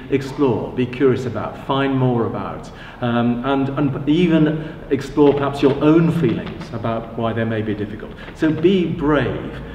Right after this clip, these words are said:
um, and befriend polarization or difference or division. That's what you're really there to try and grasp. So there are some thoughts about what, uh, happens in a, in a, in a good dialogue.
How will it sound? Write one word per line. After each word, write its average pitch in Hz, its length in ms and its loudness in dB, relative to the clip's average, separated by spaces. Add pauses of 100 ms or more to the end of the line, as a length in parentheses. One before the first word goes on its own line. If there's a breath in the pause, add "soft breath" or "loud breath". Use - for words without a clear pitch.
(140 loud breath)
um, 127 300 0
and 135 280 0
befriend 151 920 0 (220 loud breath)
polarization 123 1000 0
or 120 140 -4
difference 117 680 -4 (240 loud breath)
or 117 80 -2
division. 113 580 -4
That's 156 240 -4
what 151 220 -2
you're 147 140 4
really 143 340 4
there 117 560 -4
to - 80 -6
try 117 300 -2
and 104 120 -4
grasp. 107 520 -6 (880 loud breath)
So 170 140 6
there 196 140 6
are 202 60 6
some 170 220 -4
thoughts 147 280 4
about 135 560 0
what, 139 220 2 (220)
uh, 123 260 0
happens 117 400 -6
in 113 140 0
a, 107 60 0
in 117 220 -2
a, 110 60 0
in 117 240 -2
a 110 60 0
good - 540 -4
dialogue. 95 460 -8